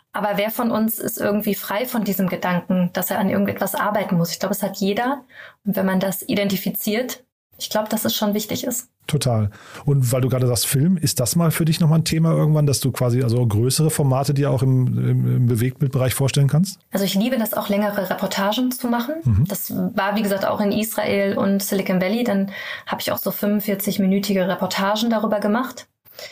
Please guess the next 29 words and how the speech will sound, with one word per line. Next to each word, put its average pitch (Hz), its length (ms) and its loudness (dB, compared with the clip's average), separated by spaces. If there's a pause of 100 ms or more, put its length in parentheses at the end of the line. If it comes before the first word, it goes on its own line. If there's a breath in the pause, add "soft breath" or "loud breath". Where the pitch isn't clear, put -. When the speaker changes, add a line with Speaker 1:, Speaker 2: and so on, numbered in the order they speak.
(640 loud breath)
Speaker 1:
Das - 220 -4
mag 233 180 -2
ich 247 160 -2
auch 226 100 -2
schon 220 180 -2
gerne. 180 260 0
Und 202 120 -2
ich, 226 240 -6
ich - 200 -6
sag 247 220 -4
dir, 269 80 -4
ich - 180 -4
liebe 262 340 -2
das - 760 -6
an 208 120 0
meinem 196 220 2
Job 226 180 -2
am 196 120 0
meisten, 214 380 -2
dass 208 160 -2
ich - 280 -6
so - 180 -6
vielfältig 196 640 -4
arbeiten 180 380 -2
kann. 226 340 -4
Speaker 2:
Mhm. 107 140 4
Speaker 1:
Also, 120 240 2
dass 190 160 -2
ich - 240 -6